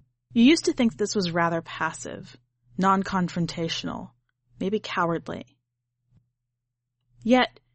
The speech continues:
human desire has always trumped whatever laws and restrictions have been placed on human nature.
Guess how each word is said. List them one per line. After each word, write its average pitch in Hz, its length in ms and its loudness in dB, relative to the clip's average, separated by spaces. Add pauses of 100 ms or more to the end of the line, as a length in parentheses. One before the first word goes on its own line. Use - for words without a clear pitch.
(140)
human 277 320 2
desire 277 380 2
has 226 160 0
always 226 520 2
trumped - 520 -4
whatever 190 340 2
laws 185 500 2
and 190 140 0
restrictions 175 600 -4
have 170 80 -4
been 170 160 -2
placed 175 400 -4
on 170 100 -2
human 160 340 -4
nature. 156 600 -8